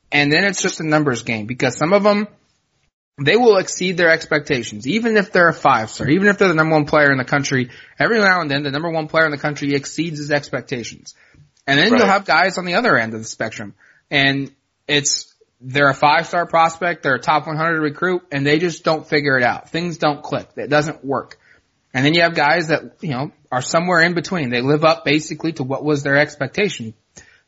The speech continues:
Speaker 1: But the, the deal is, is if, hey, if you go out and you sign all top one hundred recruits, the law of averages is gonna work in your favor because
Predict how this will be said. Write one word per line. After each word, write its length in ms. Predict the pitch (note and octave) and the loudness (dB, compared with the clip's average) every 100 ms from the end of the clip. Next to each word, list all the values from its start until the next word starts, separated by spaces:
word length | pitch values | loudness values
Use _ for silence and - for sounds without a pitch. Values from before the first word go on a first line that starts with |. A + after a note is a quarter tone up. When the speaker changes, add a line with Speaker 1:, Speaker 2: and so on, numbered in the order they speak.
| - | -2
Speaker 1:
But 160 | D3 | -2
the, 160 | C#3 C3+ - | -2 -8 -8
the 160 | D#3 | -6
deal 300 | C3 B3 C4 | 2 4 6
is, 260 | D#3+ F3 D3+ | 6 2 0
is 180 | D3 - | -4 -4
if, 300 | C#3+ C#3 - _ _ _ _ | -2 -2 -6 _ _ _ _
hey, 180 | G3+ C#3 | 2 2
if 140 | - | 2
you 100 | G#3+ | 2
go 240 | G#3 F#3+ | 4 6
out 300 | C3+ G3 A#3 | 6 4 2
and 400 | C#3+ C#3 C3 B2 | -2 -2 -4 -4
you 160 | C#3 G#3+ | 0 0
sign 720 | - E3 E3+ F#3+ C3+ C#3 C#3+ _ _ _ _ _ _ _ _ _ _ _ - | 0 0 2 2 2 0 -6 _ _ _ _ _ _ _ _ _ _ _ 4
all 220 | F3+ A#3 | 6 6
top 300 | A3+ G#3 G3+ | 4 2 2
one 120 | G3 | 0
hundred 260 | F#3+ F#3+ D#3+ | 2 2 2
recruits, 640 | C#3+ C3+ G#3+ D#3 C#3+ - - _ _ _ _ - - - _ _ _ | 0 0 2 2 0 -6 -16 _ _ _ _ -20 -20 -20 _ _ _
the 220 | E3 D#3+ | -4 0
law 280 | C#3+ E3 C#4 | 4 6 6
of 80 | F3+ | 6
averages 460 | D3+ F3+ F#3 D#3 C#3+ | 4 2 0 -4 -4
is 120 | C#3+ | -2
gonna 220 | D3 C3+ | 0 0
work 260 | D#3 F#3 D#3+ | 0 -2 -2
in 100 | D3 | -2
your 120 | C3+ | -2
favor 380 | - E3 D#3 B2+ | 0 -2 -2 -6
because 680 | C3 - C#3 B2+ B2 - | -8 -6 -4 -2 -4 -12